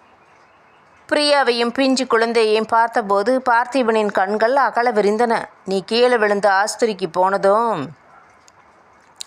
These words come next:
அலமேலு அக்கா தான் வீட்டுக்கு வந்து கவனிச்சுக்கிட்டாங்க. ரெண்டு நாளா அக்கா வேலைக்கு கூட போகல,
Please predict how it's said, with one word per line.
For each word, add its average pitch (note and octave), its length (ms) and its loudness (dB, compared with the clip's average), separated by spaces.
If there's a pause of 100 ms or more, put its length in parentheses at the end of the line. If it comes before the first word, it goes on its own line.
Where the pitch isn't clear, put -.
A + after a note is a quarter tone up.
அலமேலு G3 400 0
அக்கா F3+ 260 0
தான் F#3 360 -2
வீட்டுக்கு G3+ 340 -4
வந்து F3 220 0
கவனிச்சுக்கிட்டாங்க. F3 760 -2 (560)
ரெண்டு A3 280 0
நாளா A#3 280 2
அக்கா A3 220 0
வேலைக்கு G#3+ 420 0
கூட G#3+ 180 2
போகல, G#3 360 0